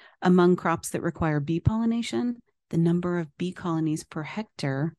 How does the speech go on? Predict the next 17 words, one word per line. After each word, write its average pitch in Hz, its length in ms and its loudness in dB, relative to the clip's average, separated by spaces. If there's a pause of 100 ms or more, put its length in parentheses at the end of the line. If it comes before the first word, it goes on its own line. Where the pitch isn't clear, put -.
(680)
or 147 220 0
acre, 143 560 2
as 165 120 -8
we 143 120 2
would 143 280 0
normally 143 360 0
call 139 240 -6
it, - 260 -4
um, 147 320 2
has 170 180 -2
declined 165 400 2
by 147 120 2
ninety 143 340 0
percent 143 480 -8
since - 260 -10
nineteen - 320 -6
sixty-two. - 640 -12